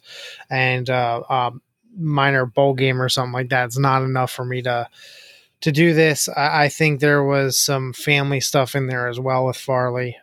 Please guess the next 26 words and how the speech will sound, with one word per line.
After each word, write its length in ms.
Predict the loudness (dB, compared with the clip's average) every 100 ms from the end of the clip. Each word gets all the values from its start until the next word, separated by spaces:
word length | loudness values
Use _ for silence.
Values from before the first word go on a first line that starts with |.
| -8
um, 480 | -6 -6 -8 -12 _ _ _ _ _ _ _ _ _ _ -2
as 180 | 0 2
well 220 | 2 4
that 160 | 0
kinda 300 | 0 0 0 -2 -6
pushed 340 | 0 0 0 -2
him 140 | -2
more 300 | -2 -4 -6
towards, 520 | -6 -4 -4 -4 -8 -10 -16 -18 -18 -4
uh, 220 | 0 0 2
opting 440 | 2 2 0 -2 0
out. 260 | 0 -4 _ -20 -20 -12
Uh, 300 | -6 -4 -4 -6 -12 _ _
you'll 180 | 0 2
see 220 | 4 4
some 260 | 4 4 4
guys, 340 | 4 4 2 0
I, 400 | 0 2 4 4
I 40 |
don't 220 | 4 4
know 160 | 4 2
if 100 | 2
you'll 120 | -2
see 180 | 0 0
a 80 | 2
lot, 380 | 2 2 2